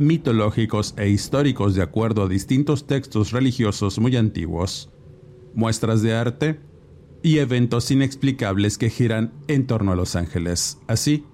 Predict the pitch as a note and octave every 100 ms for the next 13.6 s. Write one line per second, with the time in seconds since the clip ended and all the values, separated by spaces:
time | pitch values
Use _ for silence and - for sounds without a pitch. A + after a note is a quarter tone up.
0 | - - C#3+ C3 B2+ C3+ C3 B2 G#2+ G2+
1 | G2+ A2 A2 - - - C#3+ B2+ - A2+
2 | G#2+ G#2+ G2 G2 A#2+ A2+ G#2+ - C#3 -
3 | C3+ D3 C3 - - - D3+ B2 B2 A#2
4 | A#2 - F2 F2+ - E2 - - - -
5 | - - - - - - - - - -
6 | E3 C#3+ E3+ F#3 F3+ - C#3+ A#2 C#3 C#3+
7 | C3 A#2 A2 A2 - G#2+ A2 G2 E2 D#2+
8 | - - - - - - - C3+ D3+ D#3
9 | D#3+ D#3+ C3+ C3+ C3 - D3 B2+ C#3 B2
10 | A#2 A#2+ - A#2 C3 A2 A2 G#2 G#2+ A2
11 | A2 A#2+ D3 C#3+ C3+ B2+ C#3+ C3 A2+ G#2
12 | G2+ G2+ G2+ B2 B2+ - A#2+ A2+ A2 -
13 | A#2 G#2 G2 G2 G#2+